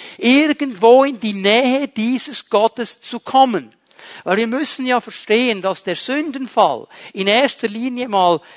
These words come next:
die Beziehung zu Gott unterbrochen hat. Als Gott in diesen Garten kommt, im ersten Buch Mose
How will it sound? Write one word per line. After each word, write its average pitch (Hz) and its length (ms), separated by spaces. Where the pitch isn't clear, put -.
die 175 80
Beziehung 269 960
zu - 160
Gott 208 300
unterbrochen 185 720
hat. 156 200
Als 175 360
Gott 262 300
in 202 100
diesen 190 240
Garten 208 420
kommt, 247 340
im 175 80
ersten 170 320
Buch 175 220
Mose 185 420